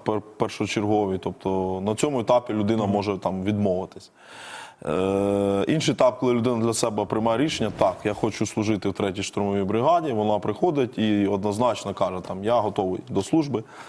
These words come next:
Speaker 1: Цю людину все рівно відправляють в навчальний центр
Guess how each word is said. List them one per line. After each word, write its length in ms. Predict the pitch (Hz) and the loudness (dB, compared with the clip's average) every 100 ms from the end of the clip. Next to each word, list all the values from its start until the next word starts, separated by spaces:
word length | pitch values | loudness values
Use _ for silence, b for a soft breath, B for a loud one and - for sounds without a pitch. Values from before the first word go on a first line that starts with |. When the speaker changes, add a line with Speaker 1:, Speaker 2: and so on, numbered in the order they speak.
| B B B | B B B
Speaker 1:
Цю 200 | 135 131 | 2 4
людину 300 | 120 131 113 | 4 4 2
все 160 | - | 2
рівно 260 | 123 117 104 | 2 2 2
відправляють 500 | 101 107 110 110 95 | 2 2 4 4 2
в 40 | |
навчальний 380 | 104 - 110 98 | 0 0 0 0
центр 400 | 98 151 165 170 | 0 0 0 -4